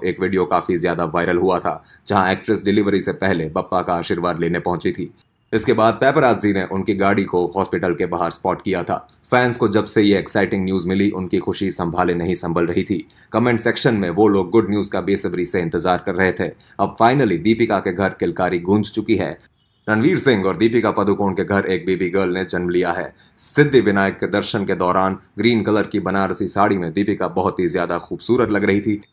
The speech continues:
उनके फेस पर प्रेगनेंसी ग्लो साफ दिखाई दे रहा था।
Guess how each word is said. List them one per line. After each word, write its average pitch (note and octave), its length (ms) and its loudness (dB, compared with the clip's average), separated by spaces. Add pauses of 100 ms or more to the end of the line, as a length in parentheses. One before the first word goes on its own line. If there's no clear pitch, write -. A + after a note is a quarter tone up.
(400)
उनके D3 280 6
फेस G#2+ 360 2
पर G#2 100 0
प्रेगनेंसी G2 480 0
ग्लो F2+ 260 0
साफ F#2+ 380 0
दिखाई F2 240 -2
दे F2+ 140 2
रहा E2+ 180 -2
था। D2+ 220 -8